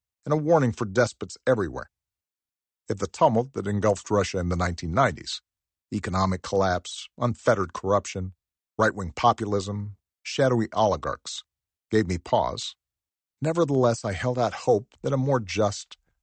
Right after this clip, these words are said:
prosperous, and free Russia would emerge from the inevitably difficult transition to free markets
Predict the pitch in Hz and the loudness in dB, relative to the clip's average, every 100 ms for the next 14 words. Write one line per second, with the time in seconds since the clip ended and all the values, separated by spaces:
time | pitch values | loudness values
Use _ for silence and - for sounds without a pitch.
0 | _ - 113 87 - 85 95 95 92 107 | _ 2 2 2 -4 -8 -8 -8 -4 -2
1 | 87 92 104 - 104 135 131 117 113 113 | -2 2 0 0 -6 -4 0 6 6 6
2 | - 104 98 87 92 113 110 113 113 92 | 0 -2 0 0 0 0 -2 0 0 0
3 | 98 - 107 - 104 90 87 - 98 95 | -6 -4 -8 -2 -2 -2 -4 -6 -8 -10
4 | - 101 98 95 90 82 123 - | -8 -4 0 2 0 -2 -10 -10